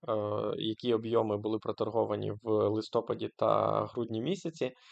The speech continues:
порівняні з, м, м, взагалі зі всім, зі всім роком. Е, і швидше за все, от, на основі того, що біткоін росте, приймається біткоін І Ті Еф і так дальше, е, біткоін має, от,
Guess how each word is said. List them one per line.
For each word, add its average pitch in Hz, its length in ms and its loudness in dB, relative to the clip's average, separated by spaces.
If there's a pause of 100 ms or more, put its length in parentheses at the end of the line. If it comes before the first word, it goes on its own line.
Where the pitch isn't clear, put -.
(280)
порівняні 135 520 4
з, 110 200 -4
м, 127 140 4 (580)
м, 104 240 -10
взагалі 120 400 0
зі 113 140 -6
всім, 113 460 -6
зі 117 200 -6
всім 113 280 -6
роком. 107 360 0 (560)
Е, 107 260 4
і 160 180 -2
швидше 151 340 -4
за 123 140 2
все, 180 440 2
от, - 280 -2
на 117 120 4
основі 120 340 0
того, 113 240 0
що 107 240 -6
біткоін 127 440 -2
росте, 123 360 0
приймається 113 560 -2
біткоін 110 400 -2
І 110 60 -4
Ті 113 200 -2
Еф 110 160 0
і 110 40 -6
так 113 180 -8
дальше, 160 480 2 (460)
е, 110 240 6
біткоін 117 460 2
має, 120 380 6
от, 107 240 0